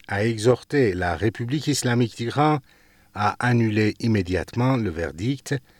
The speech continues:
le qualifiant de complètement inacceptable. En réaction à cette prise de position de Berlin, le porte-parole du ministère iranien des Affaires étrangères,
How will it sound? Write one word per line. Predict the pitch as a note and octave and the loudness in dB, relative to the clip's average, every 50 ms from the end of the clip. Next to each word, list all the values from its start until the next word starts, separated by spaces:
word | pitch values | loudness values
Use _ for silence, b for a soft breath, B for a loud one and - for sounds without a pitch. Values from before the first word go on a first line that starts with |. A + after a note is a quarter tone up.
| b b b b b | b b b b b
le | F#2 F2 E2 | -8 -8 -6
qualifiant | - - A2 G#2 G2+ G#2+ G#2 - - D3 D3+ D#3+ D#3+ | -4 -2 -2 -2 -2 -2 -6 -2 0 2 2 4 4
de | D3 C3 | 2 2
complètement | B2 - - E3 E3 D#3+ - C#3+ C3+ B2 - - D3+ D3+ D3+ - - _ | 0 0 0 0 0 0 2 0 0 0 2 0 0 2 0 -2 -4 _
inacceptable. | - D#3+ D#3+ C#3+ B2+ - - B2 A2 - - - - - - - - _ _ b b b b b b b b b b b b b b b b b _ | 0 2 2 2 2 0 -2 -2 -2 -2 -8 -10 -10 -12 -18 -20 -20 _ _ b b b b b b b b b b b b b b b b b _
En | - G2+ G2+ | -4 -2 -2
réaction | G2 F#2+ A#2 A#2 G#2+ G2+ - - - C3+ D3 D#3 D3+ C#3 | 0 2 2 2 2 0 -2 -2 0 2 4 4 2 2
à | - A2+ | 0 -4
cette | G#2 - A#2+ G#2+ - | -2 -2 -2 -4 -4
prise | - - B2 A#2+ A2+ G#2 | -4 -4 -2 -2 -2 0
de | G2+ G#2+ | 0 -2
position | G2 - B2 A2+ G2+ F#2+ G#2 F#2+ - - - A#2 G#2+ G2 F2+ | 0 2 0 0 0 -2 -4 -4 -4 -2 -2 0 0 0 -2
de | D#2+ E2 | -4 -6
Berlin, | D2+ D#2+ E2+ D#2 D#2+ G2 A#2 C3 C3+ B2+ b b b b b b b b b b | -6 -6 -6 -4 -2 0 2 2 2 2 b b b b b b b b b b
le | - A2+ A#2+ | -4 -4 -4
porte-parole | A2 - B2 A2 - - - G#2 F#2+ D#2+ F#2+ A#2+ B2+ B2+ B2 A#2 b b b b b b b b | 0 2 0 0 0 -2 -4 -4 -2 0 2 2 2 4 2 0 b b b b b b b b
du | - G#2 | -4 -2
ministère | G2+ G#2 G2+ G2 F#2+ - - - G2+ G#2 G2+ G2 F#2 D#2 F#2 | -2 0 0 0 -2 -2 -4 -4 -2 -2 0 0 -2 -4 -6
iranien | F2 F#2 G2 F2+ F#2 G2+ G2 G#2+ A2+ C3 C#3 C#3+ | -8 -6 -4 -2 0 0 0 0 0 0 0 2
des | C#3 C3 G#2+ G#2 | 0 0 2 2
Affaires | G#2+ F#2 - A2+ G#2 F2+ - | 0 0 0 -2 -2 -2 -2
étrangères, | F#2 E2 - - F2 D#2 D2 - G#2 A2+ B2+ C#3 C#3 - - | -4 -6 -6 -8 -12 -10 -8 -4 -2 0 0 0 0 -2 -4